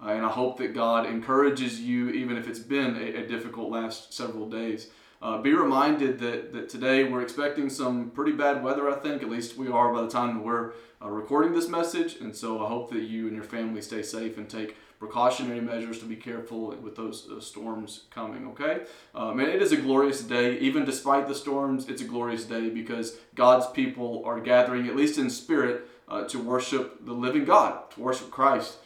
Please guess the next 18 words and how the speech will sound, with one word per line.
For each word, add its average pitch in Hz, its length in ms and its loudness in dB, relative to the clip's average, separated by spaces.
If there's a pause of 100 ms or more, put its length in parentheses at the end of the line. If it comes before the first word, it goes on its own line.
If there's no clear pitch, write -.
(220)
Uh, 113 120 -4
and 110 140 -2
so 120 200 0
I'm 127 140 2
thankful 139 320 0
that 127 120 -2
you 123 100 -4
chose 123 380 0
to - 120 -10
worship 120 360 -4
with 120 140 -6
us 117 100 -6
today. 117 380 -2
We'll 117 180 -2
get 147 200 0
to 147 80 -4
the 127 80 -2
message 127 440 -2